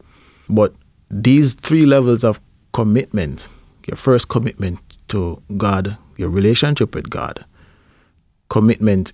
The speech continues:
in order to your commitment to people, and also your commitment to creation, will help you to understand the wholesomeness and the importance of keeping your promise to God. If you walk down that aisle and you said, "To death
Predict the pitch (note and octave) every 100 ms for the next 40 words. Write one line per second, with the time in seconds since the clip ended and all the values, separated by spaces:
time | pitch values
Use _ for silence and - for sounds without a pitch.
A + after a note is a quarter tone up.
0 | - A2+ G2 F#2 F2 - F#2 F#2 - G#2
1 | G2+ F#2 E2+ - - F3 - G2+ F2+ F#2+
2 | G#2+ C#3 - G2+ F#2+ G2 F#2+ F#2 F2 -
3 | - - F#2+ A2+ D3 - E2 E2 - _
4 | _ _ _ A#2+ A#2+ A2 G#2+ - _ -
5 | - D#3+ E3+ D#3+ D3+ C#3 - A#2+ C3+ A2+
6 | - B2 A2 G#2+ G2 - C#3 C3+ B2 B2
7 | A2 G2 F#2 F#2 E2+ F2 F2+ - C#3+ D3+
8 | - - - - - _ _ _ _ -
9 | F#2 - - A2 G#2+ G2 E2+ - - G2
10 | F#2+ F#2 - - _ _ _ - G2 A#2+
11 | G#2+ - - _ _ _ A#2+ A#2 C3+ B2+
12 | B2 - _ _ A#2+ A#2+ F3+ F3+ D3+ C#3+
13 | A#2+ - - G2+ F#2+ F2+ - F#2+ F#2+ F2+
14 | - F#2 G2 F#2 F#2+ F#2